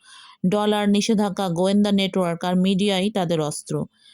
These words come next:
চীন দীর্ঘ যুদ্ধ টিকিয়ে রাখতে পারবে না, অর্থনৈতিক, আহ, ভাবে ভেঙে পড়বে, আর ইরান পশ্চিমাদের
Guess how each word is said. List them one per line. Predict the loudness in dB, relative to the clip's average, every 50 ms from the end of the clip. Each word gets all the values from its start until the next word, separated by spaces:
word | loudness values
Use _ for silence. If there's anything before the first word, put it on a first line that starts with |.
| -20 -20 _ _ _ -4
চীন | 0 2 4 4 4 4
দীর্ঘ | 4 2 2 2 2 2
যুদ্ধ | 2 2 2 2 2 0 0
টিকিয়ে | 0 -2 0 0 0 0
রাখতে | 0 -2 -4 -2 -4 -4
পারবে | -2 -2 -2 -2 0 2 2 2
না, | 2 0 0 -4 -6 _ _ _ _ _ _ _ -8 -4 -2
অর্থনৈতিক, | -2 -2 -2 0 2 2 4 4 4 2 2 0 0 0 0 -2 -2 -6 -12 -8 -6
আহ, | -4 -4 -2 -2 0
ভাবে | 0 0 0 0
ভেঙে | 0 0 0 2 2 0
পড়বে, | 0 0 -2 -2 0 0 0 0 -2 -2 -6 -14 -20 -18 _ -6
আর | -6 -6 -6 -2
ইরান | 0 0 2 2 2 2 2 2 2
পশ্চিমাদের | 2 0 0 0 2 2 2 2 2 0 -2